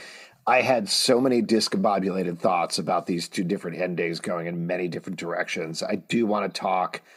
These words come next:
about the Knives ending, but I think my question about both versions of the ending, whether Ramona goes off by herself or whether she goes off with Scott, is her whole arc is,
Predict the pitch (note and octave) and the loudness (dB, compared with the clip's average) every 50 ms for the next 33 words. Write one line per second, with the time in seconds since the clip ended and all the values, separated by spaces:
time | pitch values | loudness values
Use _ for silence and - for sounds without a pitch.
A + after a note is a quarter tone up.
0 | - - - _ _ _ _ - A2 G2+ A2 G#2 F2 - G2+ F#2 F2+ F#2+ A2+ C3+ | -20 -20 -20 _ _ _ _ -6 0 2 2 2 2 0 -2 -2 0 2 2 4
1 | F3 G#3+ A3 F3+ B2 B2 A2 G2+ F#2+ F#2 G2+ F#2+ F2+ F2+ F#2+ F#2 - - C#3 C3+ | 4 4 4 4 4 4 4 4 4 2 2 2 2 0 -2 -6 -2 0 2 2
2 | C3 B2 - - F#3+ G#3+ A#3+ B3+ G#3+ - - _ _ - - - - - - - | 2 2 4 4 4 4 4 2 -2 -6 -10 _ _ -20 -20 -20 -20 -20 -20 -20
3 | - _ _ _ _ _ _ _ _ _ _ - B2+ A#2+ C3 D3 D3+ F#3 G#3+ G3+ | -20 _ _ _ _ _ _ _ _ _ _ -4 -2 2 2 4 6 4 4 2
4 | - - - - - - D#3+ E3 D#3 - - - - B2+ A2+ F#2+ F2+ F2 E2+ E2+ | 0 -2 -4 -2 2 4 4 4 4 2 0 0 0 2 2 2 2 0 0 -2
5 | F2 F2 E2 - - _ - A#2 F#2+ - G#2+ G#2 G2+ F2+ E2+ E2 - _ - B2 | -2 -4 -6 -10 -8 _ -2 0 2 4 4 4 4 2 0 -6 -8 _ 4 4
6 | A#2+ C3+ C#3+ C3+ - G#2 G2+ G#2 A2+ A2+ A2+ G#2+ - A#2 F#2+ F2+ F#2 G#2 F2 G2+ | 6 6 4 2 0 -2 0 2 4 4 4 4 4 2 2 2 0 0 0 2
7 | F#2+ F#2+ F#2 F2+ E2+ F#2 E2+ E2 D#2+ D#2+ E2 D#2+ E2+ F2 G2+ G#2+ A2+ C3 C3 A#2+ | 2 2 2 0 0 0 -2 -2 -2 -4 -4 -4 -2 0 2 2 4 4 4 4
8 | G#2+ A2+ G#2+ G2 G2 G2 G2+ G2 F2 F#2+ G#2 G2 F#2 - G#2 F#2 F#2 - - F#2+ | 4 4 4 4 2 2 2 2 2 2 2 2 2 2 2 2 0 0 -2 -2
9 | F#2 F2+ F2+ F2+ E2+ - - F2+ D#2+ E2+ E2 - F2+ F2 E2 F#2+ F#2+ G2 G#2 F#2+ | -2 0 -2 -2 -2 -2 -2 -2 -2 -4 -4 -4 -6 -4 -2 -2 -2 -2 -2 -2
10 | - - F#2 - G2+ G2 F2+ E2 F#2+ F2 E2 E2+ - - D#2+ D#2+ - - - - | -2 -2 -2 -2 -2 -2 -2 -2 -2 -4 -4 -6 -8 -8 -6 -6 -6 -4 -2 0
11 | C3+ G#2 F2+ E2 D2+ D2 - - - - - - - - - - _ _ _ _ | 0 0 -2 -4 -6 -8 -10 -12 -18 -20 -20 -20 -20 -20 -20 -20 _ _ _ _
12 | B2 B2 A2+ - - - - E3 F#3 G3+ G#3+ G#3 F#3+ - E3+ F3+ E3+ D3+ - - | 0 2 2 2 0 0 2 4 4 4 4 4 4 2 4 4 4 2 2 2
13 | B2+ C3+ C3+ B2+ A#2 G#2+ - - - - - A#2 A2 G#2 G2+ G2 G2 F#2 F2 - | 2 4 6 6 4 4 0 -2 -8 -4 0 2 4 4 4 2 2 2 2 0
14 | - | 0